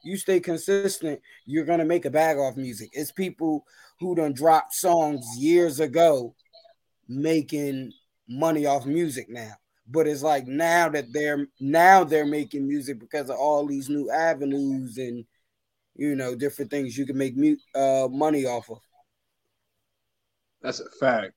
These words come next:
Speaker 2: That's a fact. You spent some game right there, man. I just wanna say before we keep going, shout out to the chat.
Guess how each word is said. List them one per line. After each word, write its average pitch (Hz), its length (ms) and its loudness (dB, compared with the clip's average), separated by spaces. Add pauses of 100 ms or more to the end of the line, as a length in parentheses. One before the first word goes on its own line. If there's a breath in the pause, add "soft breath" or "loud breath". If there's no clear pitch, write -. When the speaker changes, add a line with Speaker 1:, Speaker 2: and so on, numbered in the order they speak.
Speaker 2:
That's 113 180 -10
a 104 100 -14
fact. 110 260 -8
You 143 80 -2
spent 139 280 -2
some 113 160 -12
game 143 240 6
right 123 200 4
there, 120 180 2
man. 135 240 0
I 147 60 6
just 156 100 2
wanna 196 180 12
say 190 160 10
before 175 280 10
we 190 100 12
keep 196 180 -2
going, 185 240 12
shout 185 180 10
out 175 80 10
to 175 60 0
the 170 100 4
chat. 185 360 10